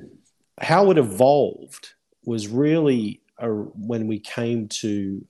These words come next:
acquire a business called Senso Biotechnologies, and they were where, you know, simply is where they were s-, where we were weak, they were strong. So they had great science, lots of scientific maturity, wonderful customers, but your traditional C R O,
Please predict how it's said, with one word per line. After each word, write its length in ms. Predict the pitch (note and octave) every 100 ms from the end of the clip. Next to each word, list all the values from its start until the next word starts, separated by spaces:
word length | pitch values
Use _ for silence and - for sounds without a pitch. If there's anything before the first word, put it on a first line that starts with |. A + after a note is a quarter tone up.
| -
acquire 720 | - - - G#2 G2 G2+ F#2+
a 40 |
business 400 | F#2+ G2+ G2+ F#2+
called 280 | - - F#2
Senso 420 | - G2 F#2 F#2+
Biotechnologies, 960 | F2+ F#2 F#2 - - F2+ F#2 F#2 - G2+
and 100 | G#2
they 140 | A#2
were 200 | G#2 F#2+ - _ _ _ _ -
where, 300 | D3 D3+ C3+
you 80 | C3
know, 140 | G#2+
simply 380 | - E3 C#3 A2+
is 200 | G#2 G#2+
where 160 | C3+ C#3
they 180 | B2+
were 80 | A2
s-, 260 | A2 - A2
where 140 | D3+
we 180 | C#3+ C3+
were 100 | A2
weak, 380 | G2+ A#2 A2+ -
they 140 | G#2
were 100 | G2+
strong. 460 | F#2+ - A2+ C3+ F3+
So 200 | - G2
they 80 | F#2+
had 220 | F#2+ F2+ _ _
great 340 | G2+ A2 G#2+
science, 540 | - G2+ G2+ G2 G2 -
lots 400 | F#2+ G#2+ - -
of 140 | G2+
scientific 520 | - G#2+ G2+ - G2 G2+
maturity, 680 | G2 - G#2 G2+ G2 G2+
wonderful 540 | F#2+ G#2 A#2 G#2+ - G2+
customers, 580 | - F#2+ - G2 F#2+ -
but 140 | G#2+
your 120 | G#2+
traditional 480 | - G2 G#2 - G2
C 260 | - G#2+ F#2+
R 220 | F#2+ F#2
O, 220 | G2+